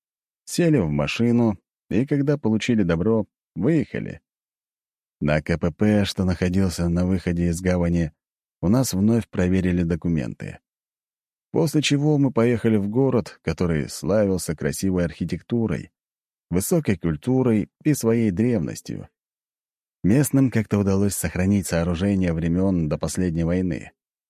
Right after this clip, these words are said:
Ну или они так говорят, что сохранили, кто их знает. Вдруг это все байки для туристов. Имею в виду, что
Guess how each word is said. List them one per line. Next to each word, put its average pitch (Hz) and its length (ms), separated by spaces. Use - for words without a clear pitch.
Ну 117 400
или 165 240
они 139 300
так 131 220
говорят, 107 520
что - 160
сохранили, 87 720
кто - 240
их 78 240
знает. 82 500
Вдруг 156 320
это 170 140
все 165 180
байки 165 380
для 78 160
туристов. - 560
Имею 90 300
в 87 40
виду, 90 180
что 76 560